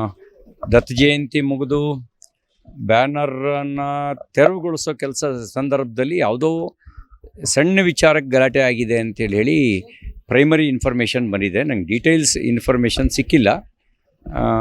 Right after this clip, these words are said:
ಯಾವ ಕಾರಣಕ್ಕಾಯ್ತು, ಏನಾಯ್ತು ಅನ್ನೋದು ಪೊಲೀಸ್ ತನಿಖೆ ನಂತರ ಗೊತ್ತಾಗುತ್ತೆ. ಈಗ ಈಗಲೇ ನಾವು ಇಂಥದೇ ಕಾರಣಕ್ಕೆ ಕೊಲೆ ಆಯ್ತು ಅಂತ ನಿರ್ಣಯಕ್ಕೆ ಬರೋದು ತಪ್ಪಾಗುತ್ತೆ.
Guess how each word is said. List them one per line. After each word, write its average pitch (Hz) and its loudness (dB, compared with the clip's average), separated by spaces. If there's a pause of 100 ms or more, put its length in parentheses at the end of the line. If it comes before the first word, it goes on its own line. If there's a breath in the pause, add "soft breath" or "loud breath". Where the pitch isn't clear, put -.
(400)
ಯಾವ 113 0
ಕಾರಣಕ್ಕಾಯ್ತು, 123 -4
ಏನಾಯ್ತು 113 -6 (440)
ಅನ್ನೋದು 123 -2
ಪೊಲೀಸ್ 127 2
ತನಿಖೆ 117 2
ನಂತರ 104 -4 (720)
ಗೊತ್ತಾಗುತ್ತೆ. 107 -4 (180)
ಈಗ 107 -10
ಈಗಲೇ 143 2
ನಾವು 135 -2 (440 soft breath)
ಇಂಥದೇ 170 4
ಕಾರಣಕ್ಕೆ 170 -2
ಕೊಲೆ 151 2
ಆಯ್ತು 147 0
ಅಂತ 139 -8
ನಿರ್ಣಯಕ್ಕೆ 143 2
ಬರೋದು 131 0
ತಪ್ಪಾಗುತ್ತೆ. - 0